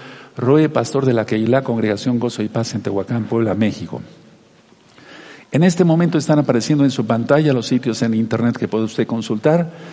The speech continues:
Hay videos, audios, apuntes, libros en varios idiomas y todo es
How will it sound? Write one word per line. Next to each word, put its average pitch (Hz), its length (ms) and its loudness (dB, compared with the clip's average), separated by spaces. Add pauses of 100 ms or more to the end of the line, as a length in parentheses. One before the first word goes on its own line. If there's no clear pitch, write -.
(140)
Hay 104 160 0
videos, 117 640 2
audios, 120 440 -2
apuntes, 147 680 0
libros 147 440 2
en 101 180 0
varios 110 400 -2
idiomas 147 480 0
y 110 60 0
todo 147 280 -2
es 131 220 -2